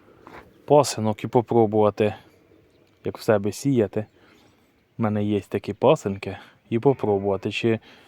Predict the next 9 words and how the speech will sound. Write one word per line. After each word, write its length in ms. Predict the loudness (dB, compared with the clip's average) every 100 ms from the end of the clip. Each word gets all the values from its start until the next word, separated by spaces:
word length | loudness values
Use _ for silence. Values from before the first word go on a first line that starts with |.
| _ 0
результат 580 | 2 4 2 4 2 2
буде 260 | -2 -2
кращий, 460 | 2 4 4 2 -6
чи 160 | -2 -2
не. 120 | -2
Та, 160 | -2 0
звісно, 340 | 0 0 -2
буде 200 | 2 2
кращий. 580 | 2 -2 -2 -6 -10